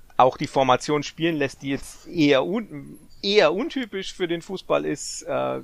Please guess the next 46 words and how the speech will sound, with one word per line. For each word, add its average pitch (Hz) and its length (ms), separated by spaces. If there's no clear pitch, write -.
den 131 140
er 127 80
bisher 165 380
hat, 156 180
äh, - 40
gekannt 180 420
hat. 269 240
Also 147 180
mit 156 180
dem, 151 280
mit 156 140
der 139 180
Raute 156 260
Drachenviereck. 147 760
Das 135 120
finde 175 220
ich 156 100
alles 135 240
gut. 269 200
Ob 151 160
das 160 200
jetzt, - 420
ob 147 140
er 160 60
jetzt 147 240
wirklich 170 360
als 147 180
Jahrgangsbester 143 1000
des 135 340
D 143 180
F - 140
B 151 260
dann 139 220
auch 139 300
automatisch 139 520
ein 135 100
Bombentrainer 147 760
ist, 139 180
das 131 120
ist 135 160
wieder 139 220
was 127 160
anderes. 151 300
Aber 135 160
ich 127 80
finde, 147 240